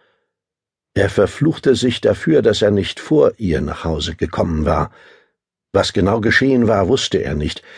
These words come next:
doch er konnte es sich denken. In einem ersten Impuls hätte er sich beinahe blindlings über Glorias Leiche geworfen, doch er hatte sich bezähmt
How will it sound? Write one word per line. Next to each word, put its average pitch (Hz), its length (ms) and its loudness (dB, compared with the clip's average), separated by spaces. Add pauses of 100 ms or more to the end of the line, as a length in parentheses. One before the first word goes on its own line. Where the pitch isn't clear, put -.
(160)
doch 113 200 -2
er 95 160 2
konnte 120 340 -2
es - 140 -4
sich - 220 -4
denken. 104 560 -2 (400)
In 110 140 0
einem 101 220 0
ersten 139 340 0
Impuls 104 600 2
hätte 110 220 0
er 104 160 2
sich 113 240 -2
beinahe 101 500 2
blindlings 131 540 0
über 107 200 2
Glorias 104 540 2
Leiche 107 380 0
geworfen, 85 520 0 (320)
doch 101 220 0
er 104 320 4
hatte 123 180 0
sich 110 220 -4
bezähmt 131 640 2